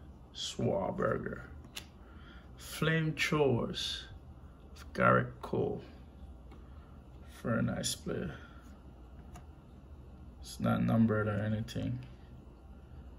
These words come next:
Mister Cole. Andrew McCutchen. Brandon Crawford. Seager. Aguilar.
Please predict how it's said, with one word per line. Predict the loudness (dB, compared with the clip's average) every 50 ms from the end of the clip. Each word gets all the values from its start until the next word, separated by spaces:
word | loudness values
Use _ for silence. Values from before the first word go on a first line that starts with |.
| -16 -16 -16 -16 -16 -14 -6 -2
Mister | 0 2 2 0 -2 -2 -4 -4
Cole. | -2 -2 2 4 4 6 6 4 2 0 -2 -10 -12 -14 -14 -14 -16 -16 -16 -16 -16 -16 -16 -16 -16 -16 -10 2 8
Andrew | 10 12 12 12 10
McCutchen. | 10 8 8 8 10 10 10 10 10 4 2 2 2 -2 -4 -6 -14 -16 -14 -14 -14 -14 -14 -16 -16 -16 -16 -16 -16 -16 -16 -16 -16 -14 -14 -16 -16 -12 0
Brandon | 6 8 8 10 12 12 12 12 10
Crawford. | 8 6 8 8 8 8 6 4 4 4 4 4 2 -2 -4 -8 -10 -16 -16 -16 -18 -18 -16 -16 -16 -16 -16 -16 -16 -16 -16 -16 -16 -16 -14 -14 -14 -16 -16 -16 -16 -16 -16 -14 -8
Seager. | -4 -2 0 2 4 4 2 4 4 2 2 2 0 -4 -10 -12 -14 -14 -14 -16 -14 -14 -14 -14 -14 -16 -16 -16 -16 -16 -16 -16 -16 -16 -16 -16 -16 -16 -16 -16 -16 -16 -16 -14 -4 4
Aguilar. | 6 6 8 8 8 6 8 8 8 8 6 4 4 0